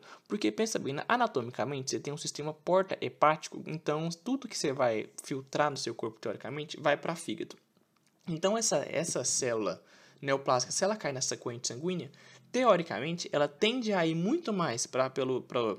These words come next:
ela tende a ir pro sistema porta-hepático. Então é muito fácil ela ter essa inserção no meio das células hepáticas e dar essa questão de uma metástase hepática,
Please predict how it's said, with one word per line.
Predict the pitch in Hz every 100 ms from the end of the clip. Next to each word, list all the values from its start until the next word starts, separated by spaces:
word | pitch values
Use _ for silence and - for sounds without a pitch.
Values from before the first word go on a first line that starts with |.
| -
ela | 120 123
tende | 196 220
a | 196
ir |
pro | -
sistema | 156 139 127
porta-hepático. | 127 139 233 - 202 190 - _ - - -
Então | 147 160 185
é | 175
muito | 165 220 277
fácil | - - 196 - -
ela | 151 151
ter | 156 185
essa | 196 - -
inserção | 240 - 175 165 - 220 185 - - - - -
no | 160
meio | 151 143
das | 143
células | - 110 117 -
hepáticas | - - 98 - 220 220 -
e | 240
dar | 220 208
essa | 208
questão | 214 214 202
de | 190
uma | 190
metástase | 202 208 185 170 156 170 -
hepática, | 196 - 214 196 - -